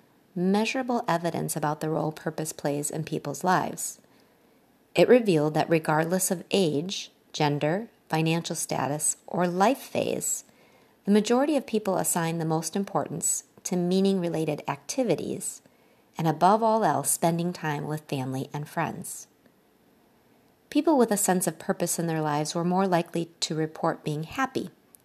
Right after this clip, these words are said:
and living a good life. Having a sense of purpose was related to possessing both a focus on essential things today and a vision of the future.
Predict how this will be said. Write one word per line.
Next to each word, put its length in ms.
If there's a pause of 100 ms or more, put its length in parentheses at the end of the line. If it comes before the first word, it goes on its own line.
(320)
and 160
living 420
a 120
good 240
life. 400 (1160)
Having 300
a 60
sense 300
of 100
purpose 460
was 200
related 500
to 360
possessing 640
both 240
a 40
focus 640 (120)
on 160
essential 420
things 320
today 600 (500)
and 100
a 80
vision 600 (280)
of 140
the 100
future. 540